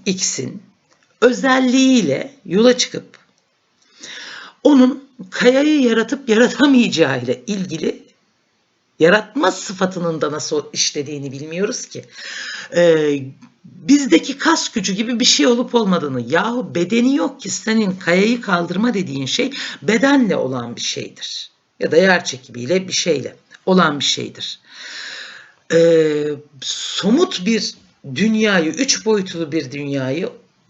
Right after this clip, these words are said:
nasıl kıyas ediyorsun onunla? Bu bir mantık hatasıdır arkadaşlar. Yani, "Aa, bak işte ne güzel laf giydirdim, değil mi? Bak işte aha da çürüttüm."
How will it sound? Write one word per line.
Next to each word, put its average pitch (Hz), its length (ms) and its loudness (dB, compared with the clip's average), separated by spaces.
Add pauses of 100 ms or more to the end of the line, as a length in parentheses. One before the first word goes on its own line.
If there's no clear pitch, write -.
(140)
nasıl 202 560 2
kıyas 135 440 -4
ediyorsun 123 520 -10
onunla? 107 320 -14
Bu 277 260 -2
bir 240 160 2
mantık 196 500 -2
hatasıdır 131 580 -8
arkadaşlar. - 760 -10 (460)
Yani, 160 440 0
"Aa, 254 420 2
bak 220 200 -4
işte 214 240 -2
ne 247 60 6
güzel 185 380 0
laf 240 260 0
giydirdim, 170 600 -4
değil 269 120 6
mi? 151 300 0
Bak 214 220 -4
işte - 500 -2
aha 220 220 0
da 233 140 2
çürüttüm." 226 840 -4